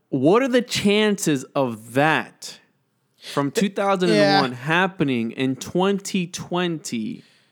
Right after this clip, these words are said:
Speaker 2: I'll be the
Speaker 1: What are the
Speaker 2: devil's
Speaker 1: fucking
Speaker 2: advocate and I'll say,
Speaker 1: chances?
Speaker 2: like, once in a while, there's a coincidence 'cause, like, times may be made up. So timing shit, like, I know time,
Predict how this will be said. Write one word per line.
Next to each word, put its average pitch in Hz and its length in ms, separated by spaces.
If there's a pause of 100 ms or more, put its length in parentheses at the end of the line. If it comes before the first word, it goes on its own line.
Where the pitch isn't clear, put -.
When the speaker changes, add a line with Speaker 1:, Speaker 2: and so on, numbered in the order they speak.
(340)
Speaker 2:
I'll 247 180
be 285 80
the 247 60
Speaker 1:
What - 0
are 254 60
the 202 80
Speaker 2:
devil's 208 360
Speaker 1:
fucking 214 60 (200)
Speaker 2:
advocate 196 340
and 196 80
I'll 202 140
say, 214 340
Speaker 1:
chances? - 120
Speaker 2:
like, 185 340
once 240 400
in 226 60
a 202 140
while, 160 600
there's 185 280
a - 40
coincidence 180 720
'cause, 175 280
like, 170 180
times 190 420
may 180 140
be 175 140
made 170 340
up. 165 360 (260)
So 190 180
timing 262 540
shit, 269 420 (240)
like, 180 80
I 214 100
know 247 140
time, 214 600